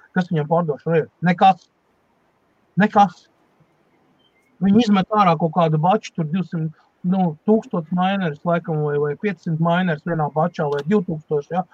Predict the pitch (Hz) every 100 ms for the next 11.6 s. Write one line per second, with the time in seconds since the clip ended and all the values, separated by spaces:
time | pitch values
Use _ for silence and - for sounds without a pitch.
0 | - 165 180 - 165 160 156 202 - _
1 | _ 165 165 156 175 151 - 190 - 147
2 | 151 147 160 170 165 - - _ _ -
3 | _ _ _ 170 196 180 _ _ _ _
4 | _ - 185 151 147 226 226 175 151 147
5 | 165 156 185 160 - 196 156 156 _ _
6 | - 156 170 165 160 160 156 175 156 _
7 | 240 233 214 - 220 185 156 156 185 180
8 | 220 233 175 151 143 147 147 - 165 170
9 | 160 147 - 190 226 202 139 - 151 160
10 | 151 160 143 117 104 - - 131 180 -
11 | _ _ _ _ 165 196